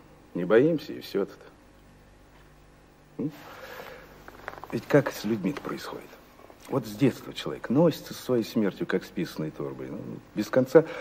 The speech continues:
предвидит её, нянчится с ней, всем рассказывает про неё, на коленях перед ней ползает, предаёт из-за неё. Он, глядь,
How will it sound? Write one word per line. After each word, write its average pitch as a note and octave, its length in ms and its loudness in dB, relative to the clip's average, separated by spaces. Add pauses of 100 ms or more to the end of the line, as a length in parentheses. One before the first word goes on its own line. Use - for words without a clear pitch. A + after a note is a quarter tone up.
(140)
предвидит A2+ 640 4
её, G2 180 4
нянчится G#2+ 680 4
с - 160 -6
ней, F2 140 0
всем C3 240 2
рассказывает A#2 760 6
про - 140 -2
неё, F2 280 2
на G2+ 100 4
коленях C#3+ 500 4
перед F#2+ 300 0
ней E2+ 160 0
ползает, D2+ 400 -6
предаёт D3+ 640 10
из-за D#3 300 2
неё. E3+ 180 6
Он, C3 140 10
глядь, D3 340 10